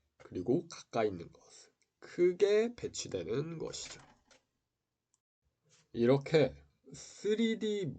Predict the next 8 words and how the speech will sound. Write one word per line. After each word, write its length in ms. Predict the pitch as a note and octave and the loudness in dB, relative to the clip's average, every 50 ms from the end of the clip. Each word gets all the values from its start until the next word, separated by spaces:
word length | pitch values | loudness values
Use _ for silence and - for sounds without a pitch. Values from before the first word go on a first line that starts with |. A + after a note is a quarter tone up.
| - | -2
오브젝트 720 | - A#2 A#2+ C#3 D3 F3 E3 - - - - _ - - D#3 | 2 2 2 4 2 2 0 0 -2 -2 -8 _ -6 -2 2
물체들을 1080 | D#3 D3 C3 A2+ G2 G2 G#2 G#2+ - - - C3+ B2 A2 G#2+ G2 A2 C#3 F#3+ A#3 C4 - _ _ _ _ _ _ _ _ _ _ _ _ | 2 2 2 2 0 -4 -4 -4 -4 2 2 2 4 4 4 6 6 6 6 4 2 -2 _ _ _ _ _ _ _ _ _ _ _ _
쓰리디의 540 | _ - F3+ F#3+ F3+ G3 E3 C3+ A#2+ - - - | _ 2 2 2 2 2 2 2 2 2 2 -4
공간에 520 | - - B2+ B2 B2+ B2 A#2+ F2+ E2+ - - - | -2 0 0 2 4 4 2 2 2 -4 -16 -16
함께 400 | - - C3+ A#2 - - A2+ - | -6 -6 -6 -2 2 0 0 0
담는 540 | - - F#2 F2+ G2 A2 C#3 F3 G#3+ - - _ - | 0 -10 -10 -6 0 0 0 0 0 -6 -16 _ -4
월드 520 | G2+ G2+ G#2 A#2+ C#3 D#3+ E3+ E3 F3+ E3+ | 0 6 8 10 10 10 10 10 8 8
변환, 300 | - A2 E2 - - - | 8 6 -2 -4 -12 -20